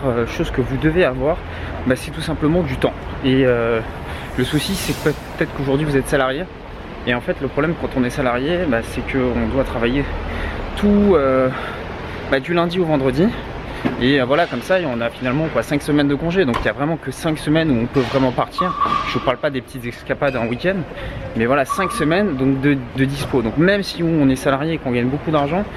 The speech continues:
ça va être, euh, très compliqué. Donc la première chose à mettre en place, l'étape numéro un, si vous souhaitez <laughs> justement voyager, faire un petit peu des tours du monde, bah, c'est d'avoir des revenus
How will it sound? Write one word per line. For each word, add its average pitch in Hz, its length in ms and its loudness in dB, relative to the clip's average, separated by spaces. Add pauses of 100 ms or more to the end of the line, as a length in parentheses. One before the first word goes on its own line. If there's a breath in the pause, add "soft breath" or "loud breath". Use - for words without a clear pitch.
(260 loud breath)
ça - 180 0
va 135 80 0
être, 147 240 -4
euh, 117 200 4
très 165 160 -2
compliqué. 147 400 0 (460 loud breath)
Donc 131 120 0
la 151 100 4
première 220 340 -2
chose 185 280 -2
à 127 40 2
mettre 123 200 0
en 127 60 0
place, 208 260 -2
l'étape 139 320 -2
numéro 123 300 2
un, 185 120 2
si - 200 -6
vous 110 160 -6
souhaitez 160 440 0
<laughs> 131 60 -4
justement 143 440 2
voyager, 120 400 0
faire 113 180 -4
un 104 60 -2
petit 104 120 -8
peu 139 100 -4
des 123 120 2
tours 120 160 -4
du 123 100 2
monde, 190 160 2 (560 loud breath)
bah, 131 140 4
c'est - 160 -14
d'avoir 151 320 0
des 156 80 -2
revenus 143 360 0